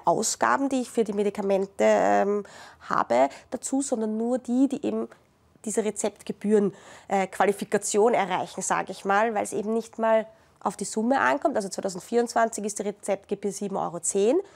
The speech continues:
und alles, was mal drunter liegt, wird mal nicht dazu gerechnet in diese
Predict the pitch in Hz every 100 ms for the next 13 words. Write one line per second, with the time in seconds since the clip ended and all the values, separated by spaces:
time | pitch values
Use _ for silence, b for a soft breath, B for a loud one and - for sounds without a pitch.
0 | B B B 226 196 202 220 208 202 202
1 | 202 214 277 294 277 330 - - b b
2 | b _ 208 233 233 226 226 - 214 -
3 | 196 185 135 - 170 - - 196 190 185
4 | 185